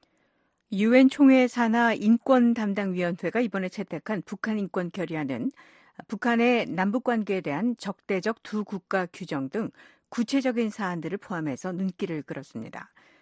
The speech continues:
전문가들은 북한의 대남 적대 정책이 이산가족 문제 해결을 더 어렵게 하고 북한 주민의 인권을 한층 악화시킬 것으로 내다봤습니다. 김영교 기자가 서울의 김한용 기자 연결해서 자세한 내용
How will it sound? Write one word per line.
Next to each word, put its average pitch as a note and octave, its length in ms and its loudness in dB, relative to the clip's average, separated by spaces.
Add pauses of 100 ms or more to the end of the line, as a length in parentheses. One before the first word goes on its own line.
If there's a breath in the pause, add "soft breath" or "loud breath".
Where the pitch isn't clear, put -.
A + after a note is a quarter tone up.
(260 soft breath)
전문가들은 G#3 720 0
북한의 G#3 460 -2
대남 G3 440 -2
적대 G3 380 -4
정책이 F3+ 680 -8 (240 soft breath)
이산가족 A3 680 0
문제 F#3+ 360 -2
해결을 F#3 440 -6
더 G3+ 280 -4
어렵게 F#3+ 520 -4
하고 C3+ 380 -8 (300 loud breath)
북한 A#3+ 420 0
주민의 G#3+ 480 -2
인권을 F#3 480 -4
한층 A3+ 460 -6
악화시킬 F#3+ 640 -8
것으로 F#3+ 480 -8 (220 loud breath)
내다봤습니다. - 800 -12 (480 soft breath)
김영교 B3 460 6
기자가 E3+ 500 -4
서울의 F3+ 280 -8
김한용 A3 540 0
기자 G3 300 -4
연결해서 F3 540 -6 (180 soft breath)
자세한 G#3+ 360 -8
내용 D3 300 -6